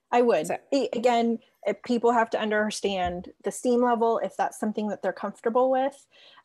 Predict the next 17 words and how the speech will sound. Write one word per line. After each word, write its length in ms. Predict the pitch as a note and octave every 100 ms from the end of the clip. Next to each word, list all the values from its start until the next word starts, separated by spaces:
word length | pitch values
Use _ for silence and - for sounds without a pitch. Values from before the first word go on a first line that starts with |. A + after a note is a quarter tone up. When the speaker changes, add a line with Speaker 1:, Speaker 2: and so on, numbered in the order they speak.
| G3+
Speaker 1:
um, 520 | G3 F#3 F3+ E3+ E3+ _ _ _ _ -
and 640 | G3+ F#3 F3+ F3 E3+ F3+ - - _
know 880 | G#3 G#3 G3 F#3+ F#3 F#3 F#3+ F#3+ F#3+
that 300 | F#3+ D#3+ -
it 120 | F3+
will 140 | E3+ F3+
be 160 | G3
an 100 | F#3+
age 260 | F3+ F#3+ -
gap, 380 | G3 F3+ F3+ - _ _ _ -
um, 400 | F3+ E3 D3+ - _ -
then 420 | F#3 F#3 F#3+ F#3+
I 80 | F#3
would 120 | F#3
definitely 380 | E3+ E3 E3+ D#3+
recommend 560 | E3+ E3+ F3+ D#3+ E3+
it 360 | D3+ - _ -